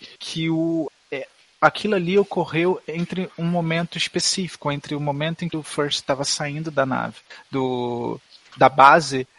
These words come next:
né, do, do Polo Sul, e caminhando até a tarde.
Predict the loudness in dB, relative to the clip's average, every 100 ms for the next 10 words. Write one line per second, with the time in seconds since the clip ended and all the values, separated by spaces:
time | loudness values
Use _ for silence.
0 | _ _ -2 0 0 0 -4 -6 0 2
1 | 2 0 -2 -4 -6 -8 -12 _ -4 -2
2 | -2 0 0 0 -2 2 0 4 2 2